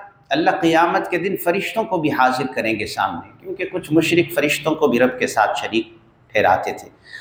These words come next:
اللہ تعالیٰ انہیں کہیں گے، "کیا یہ تمہاری عبادت کیا کرتے تھے؟" "قَالُوا سُبْحَانَكَ"،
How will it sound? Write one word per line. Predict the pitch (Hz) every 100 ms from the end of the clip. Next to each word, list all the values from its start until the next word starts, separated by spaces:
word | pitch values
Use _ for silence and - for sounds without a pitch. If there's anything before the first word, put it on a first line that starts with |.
| - -
اللہ | 120
تعالیٰ | 127 131 131
انہیں | 135 135
کہیں | 135 139 143
گے، |
"کیا | 156 - 123 123
یہ | 127 123
تمہاری | 110 92 92 143
عبادت | 147 147 165 -
کیا | 156 127
کرتے | - - 113
تھے؟" | -
"قَالُوا | 123 135 151 151 147
سُبْحَانَكَ"، | - 107 - 120 107 110